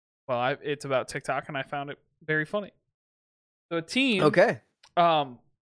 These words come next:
Speaker 1: now, I say funny, and I have a very dark sense of humor, so I said it was funny, and now I'm about to say what actually happened, so just understand that. Uh, a teen was, a teen was
Speaker 2: <laughs>
Speaker 1: hospitalized,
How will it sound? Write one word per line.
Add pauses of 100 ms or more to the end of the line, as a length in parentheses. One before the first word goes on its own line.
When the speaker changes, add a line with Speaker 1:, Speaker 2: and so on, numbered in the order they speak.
(100)
Speaker 1:
now, (520)
I
say
funny, (680)
and
I
have
a
very
dark
sense
of
humor,
so (540)
I
said
it
was
funny,
and
now
I'm
about
to
say
what
actually
happened,
so
just
understand
that. (600)
Uh,
a
teen
was, (100)
a
teen
was
Speaker 2:
<laughs>
Speaker 1:
hospitalized,